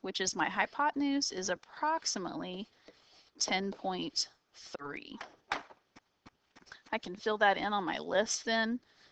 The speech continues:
for X Y is ten point three, and I'm gonna also put that up here in my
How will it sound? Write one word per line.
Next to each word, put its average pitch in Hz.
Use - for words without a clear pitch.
for 180
X -
Y 208
is -
ten 202
point -
three, 269
and 349
I'm 262
gonna 196
also 196
put 190
that 160
up 156
here 180
in 151
my -